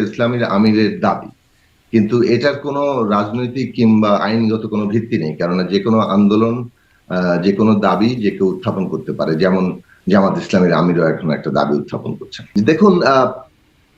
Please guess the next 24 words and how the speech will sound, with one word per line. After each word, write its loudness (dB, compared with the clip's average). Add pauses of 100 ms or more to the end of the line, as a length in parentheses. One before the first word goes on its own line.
(1080)
মানে 0
দুইটা 2
জায়গায়, 0
মানে -4
আ-, 0
আমাদের 0
এখানে 2
বাংলাদেশে, -2
আহ, 0
রাজনীতির -2
ক্ষেত্রে -6
একটা -4
অংশকে -4
ধরেন -2
সেকুলার 2
হিসেবে -4
ধরা -6
হয়, -14
মানে -2
তারা, -4 (260)
আহ, -4
একটা 0 (200)
ধর্মনিরপেক্ষ 2
সেকুলার 0